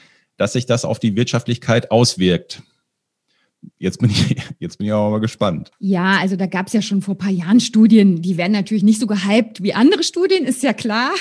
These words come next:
Speaker 2: <laughs> Aber das ist überhaupt gar nichts Neues. Also, ähm,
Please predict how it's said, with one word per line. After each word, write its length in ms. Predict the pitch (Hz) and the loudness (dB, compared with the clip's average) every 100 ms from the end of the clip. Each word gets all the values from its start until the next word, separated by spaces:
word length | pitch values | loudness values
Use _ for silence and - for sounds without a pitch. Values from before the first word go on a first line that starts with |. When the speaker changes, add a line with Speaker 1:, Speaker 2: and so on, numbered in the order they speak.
| - | 2
Speaker 2:
<laughs> 840 | 277 233 349 285 - - - - | 2 2 -6 -6 -12 -12 -10 -8
Aber 320 | 214 233 247 226 | -2 0 0 -2
das 180 | - 233 | -4 -6
ist 240 | 233 359 _ | -6 -10 _
überhaupt 340 | 330 427 339 | 0 0 -4
gar 180 | - 170 | -6 0
nichts 300 | 294 285 - | 0 0 -4
Neues. 480 | 185 208 214 185 - - - - _ | -2 2 0 -2 -8 -20 -20 -20 _
Also, 600 | 190 208 202 220 226 220 | -2 -2 -2 -2 -2 -4
ähm, 440 | 196 196 202 202 | -4 0 0 0